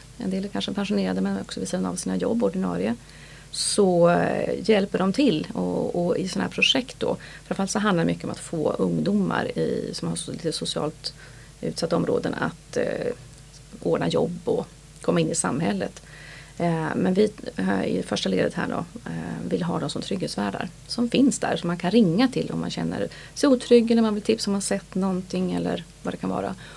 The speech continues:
Och de är väldigt, väldigt duktiga på att skapa kontakt med ungdomarna och, och prata med dem och man kommer lite närmare. Så där har vi tillsammans då med stiftelsen och representanter från den här gruppen då, Ett tryggare Grönringen, eh,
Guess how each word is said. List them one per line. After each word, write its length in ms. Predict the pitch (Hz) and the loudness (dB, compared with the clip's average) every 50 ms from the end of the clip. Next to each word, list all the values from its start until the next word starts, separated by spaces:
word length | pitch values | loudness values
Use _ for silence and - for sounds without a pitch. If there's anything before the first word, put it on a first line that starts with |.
| - - - - | -18 -16 -8 -2
Och 100 | - 190 | 0 2
de 180 | 196 196 196 208 | 4 6 6 6
är 60 | 208 | 4
väldigt, 300 | 196 220 208 170 175 175 | 4 4 4 4 4 2
väldigt 240 | 175 165 170 165 - | 2 0 0 0 -2
duktiga 260 | 180 170 - - 147 | -4 -4 -2 -4 -4
på 80 | - | -4
att 40 | 165 - | -6 -6
skapa 380 | - 185 180 170 - - - - - | -4 -6 -6 -4 -4 -6 -6 -6 -6
kontakt 440 | - - 185 175 - 214 - - - | -4 -4 -2 -2 -2 -4 -4 -2 0
med 60 | 190 185 | 0 2
ungdomarna 480 | 180 180 226 233 180 - - - 185 185 - - | 4 6 6 6 6 4 0 -4 -4 -6 -6 -6
och, 220 | 180 175 - - | -6 -4 -4 -4
och 80 | 180 - | -4 0
prata 440 | - 226 208 175 170 170 - 233 | 2 2 2 2 0 0 2 2
med 240 | 226 170 - - - | 2 2 2 -2 -6
dem 180 | - - - - | -6 -6 -6 -6
och 160 | - - - - - - - - - - - | -6 -6 -8 -12 -16 -20 -18 -18 -16 -12 -10
man 100 | - - | -6 -2
kommer 180 | - 170 170 | 0 0 2
lite 180 | 165 170 - 170 | 2 0 2 2
närmare. 460 | 180 185 170 160 185 208 185 - 185 | 2 2 2 2 2 2 0 0 -2
Så 120 | - - | -2 -4
där 180 | 170 170 202 202 | -2 0 0 0
har 180 | 196 190 190 170 | 0 0 0 2
vi 220 | 165 - - 175 - - - | 2 2 2 0 -2 -6 -6
tillsammans 520 | - 202 - 214 226 226 214 214 208 - | -4 -2 2 4 6 6 6 4 2 0
då 200 | - - - - - - - - | 0 -2 -2 -2 -6 -10 -14 -8
med 380 | - 170 180 190 196 175 - - - - - - - - - - - | -4 -2 0 2 0 0 -2 -6 -16 -20 -20 -20 -20 -20 -20 -16 -8
stiftelsen 580 | - - 202 190 - 170 - - - - 196 - - - - - - - - - - - - - - | -2 -2 0 0 0 0 -2 -2 -2 -4 -6 -8 -10 -16 -20 -20 -20 -20 -20 -20 -20 -18 -12 -8 -4
och 260 | 196 185 - - - 180 | -4 -4 -2 -2 -4 -4
representanter 600 | 185 175 - 185 175 180 175 165 165 170 - - | -4 -4 -4 -6 -2 0 0 0 0 -2 -4 -8
från 180 | - - - - | -6 -6 -4 -4
den 120 | - 180 | -4 -4
här 80 | 180 - | -4 -4
gruppen 400 | 170 185 202 190 - - - - | -2 -2 -2 -2 -4 -6 -6 -4
då, 60 | - | -2
Ett 100 | - 170 | -4 -4
tryggare 340 | - - - - - - - | -4 -4 -6 -4 -4 -4 -4
Grönringen, 600 | - - - - - - 214 220 202 - - - - - - - - - - - - - - - - - | -4 -6 -6 -6 -4 -2 0 0 0 -2 -4 -6 -8 -12 -16 -20 -18 -18 -18 -18 -18 -18 -20 -14 -6 -2
eh, 300 | 180 175 165 160 175 | 0 0 2 2 0